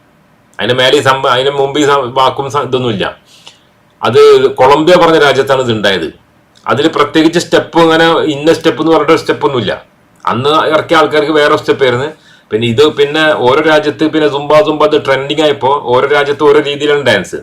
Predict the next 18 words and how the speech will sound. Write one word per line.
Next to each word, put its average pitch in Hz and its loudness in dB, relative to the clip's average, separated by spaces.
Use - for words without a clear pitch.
ഇന്ത്യയിൽ 113 0
എത്തിയപ്പോ 143 0
ഡപ്പാ 143 0
കുത്ത് 143 -2
ഒക്കെ 147 0
കൂട്ടി 135 -6
ചേർത്തിട്ടാണ് 139 -2
സുംബ. 117 -2
ഡപ്പാ 113 2
കുത്ത് 120 0
നിങ്ങൾക്ക് 123 -4
അറിയുന്ന 123 0
ഡുബ-, 110 0
ഡപ്പാ 104 -4
കുത്ത്, 98 -8
അങ്ങനത്തെ 135 0
ഒക്കെ 143 2
ഇവിടെ 151 2